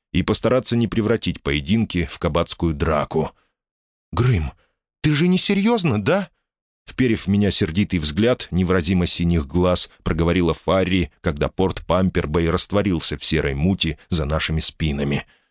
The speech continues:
«Конечно, несерьезно», — кивнул я в ответ, погладив малявку по голове. Та нахмурилась. Я вздохнул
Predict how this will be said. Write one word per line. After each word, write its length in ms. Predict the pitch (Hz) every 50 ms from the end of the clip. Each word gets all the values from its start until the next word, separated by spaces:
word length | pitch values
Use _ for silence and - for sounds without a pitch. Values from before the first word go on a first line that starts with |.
| _ _ _ _ _ _ _ _ - -
«Конечно, 560 | 82 95 117 135 151 151 156 151 - - 110
несерьезно», — 960 | 104 104 95 - - 87 82 80 78 78 73 71 71 71 - 71 65 65 - - _ _ _ _ _ _ _ _ -
кивнул 360 | 90 90 80 85 82 80 80
я 120 | 76 65
в 60 | 71 76
ответ, 400 | 76 - 82 107 123 - - _ _ _ -
погладив 420 | 82 78 82 92 92 90 82 -
малявку 420 | - 78 71 71 76 73 - - 73
по 120 | - 73
голове. 580 | 69 73 80 78 76 73 71 73 69 67 - - _ _ _ _ _ _ _ _ _ -
Та 140 | - 135
нахмурилась. 800 | 151 165 165 - - 113 98 98 95 92 98 98 95 - - - - _ _ _ _ _ _ _
Я 200 | - 87 95 92
вздохнул 680 | 87 78 80 90 87 - - 113 135 170 185 175 -